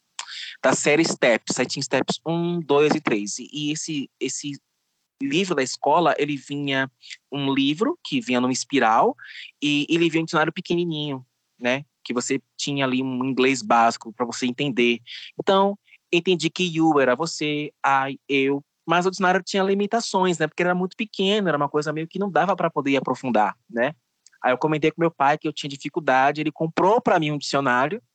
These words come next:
pra que eu pudesse estudar idioma, mas ninguém me ensinou assim, olha, sabe? Eu era meio que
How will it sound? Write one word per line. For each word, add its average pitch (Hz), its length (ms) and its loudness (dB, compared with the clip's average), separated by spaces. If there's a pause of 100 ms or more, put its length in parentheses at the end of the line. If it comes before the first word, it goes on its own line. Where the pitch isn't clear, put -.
pra 131 140 -10
que 139 100 -12
eu 139 60 -8
pudesse 135 580 -4 (560)
estudar 190 560 4
idioma, 185 520 2
mas 220 120 2
ninguém 214 220 2
me 339 80 0
ensinou 370 480 2
assim, 139 320 -4
olha, 117 540 0
sabe? 120 260 2
Eu 120 100 4
era 143 160 2
meio 160 220 0
que 220 220 -6